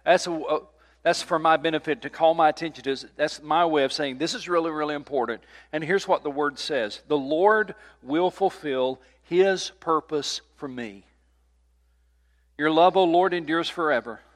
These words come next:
Do not abandon the works of your hands. The Lord will fulfill His purpose for me. In other words, the Lord has a purpose. The Lord has a purpose.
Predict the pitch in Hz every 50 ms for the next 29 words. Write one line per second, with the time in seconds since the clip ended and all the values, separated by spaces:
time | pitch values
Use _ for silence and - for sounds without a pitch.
0 | _ _ - 139 139 139 139 143 147 160 135 123 156 151 160 160 151 170 170 165
1 | 160 165 151 127 120 127 127 117 - - - - - _ _ _ _ _ _ _
2 | _ _ - 117 120 131 139 127 139 160 151 135 113 107 95 - - - - _
3 | _ _ _ _ - 165 147 151 160 185 208 208 196 180 143 143 165 185 208 220
4 | 214 214 - 240 226 - - 180 165 156 160 151 - 175 175 - - - 175 143
5 | 143 - - 147 139 - - - - _ _ _ _ _ _ _ - - 180 180
6 | 185 202 190 151 117 95 92 _ _ _ _ _ _ _ _ _ _ - - -
7 | - 160 170 190 208 202 190 175 160 156 165 175 - - - 180 165 156 170 190
8 | 202 196 - 185 202 214 202 233 - 190 196 180 180 - 233 226 - - - -
9 | - _ _ _ _ _ _ _ _ _ _ _ _ _ _ _ _ _ _ _
10 | _ _ _ _ _ - 151 151 165 190 202 180 - 214 240 240 - 202 196 -
11 | 156 143 139 123 _ - - 208 214 - - - -